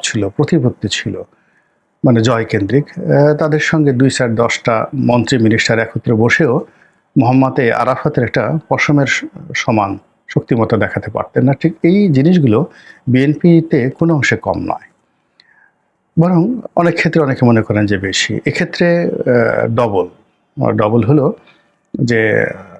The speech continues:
বেগম জিয়ার একটা প্রভাব তো এখন অবশ্যই আছেন, তার সঙ্গে সঙ্গে জনাব তারেক রহমান। এখন তারেক রহমান সাহেবের লন্ডনের বাসায় যারা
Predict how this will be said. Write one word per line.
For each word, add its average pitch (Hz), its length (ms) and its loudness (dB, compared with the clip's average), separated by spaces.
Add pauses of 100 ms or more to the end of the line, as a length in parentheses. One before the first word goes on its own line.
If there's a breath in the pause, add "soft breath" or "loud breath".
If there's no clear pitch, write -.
(440)
বেগম 156 380 2
জিয়ার 160 240 2
একটা 147 120 -4
প্রভাব 127 340 0
তো 127 140 0
এখন - 140 -4
অবশ্যই 113 360 0
আছেন, 120 280 0
তার 123 220 -4
সঙ্গে 147 180 4
সঙ্গে 151 220 2
জনাব 123 260 0
তারেক 101 320 -2
রহমান। 101 300 -6
এখন - 180 -2
তারেক 135 260 0
রহমান 180 240 0
সাহেবের 175 300 2 (800 loud breath)
লন্ডনের 151 540 2
বাসায় 131 320 -2
যারা 113 140 0